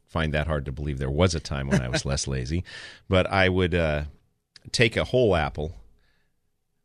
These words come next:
Speaker 1: attach a nail to a twist and tie, drive it through the apple and attach it to the, to the Have a Heart trap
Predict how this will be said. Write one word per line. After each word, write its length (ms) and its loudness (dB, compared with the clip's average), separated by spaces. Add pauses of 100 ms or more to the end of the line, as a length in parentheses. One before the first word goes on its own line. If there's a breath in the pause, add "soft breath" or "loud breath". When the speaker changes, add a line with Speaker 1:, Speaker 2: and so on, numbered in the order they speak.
(240)
Speaker 1:
attach 460 0
a 60 0
nail 440 2
to 420 -2
a 340 -2
twist 300 -2
and 120 -4
tie, 380 -2 (580)
drive 280 0
it 80 -6
through 240 -2
the 160 2
apple 300 0
and 80 -2
attach 360 -2
it 140 -14
to 240 -4
the, 260 -4 (1000)
to 300 -4
the 760 -10 (400)
Have 180 2
a 60 2
Heart 200 0
trap 320 -4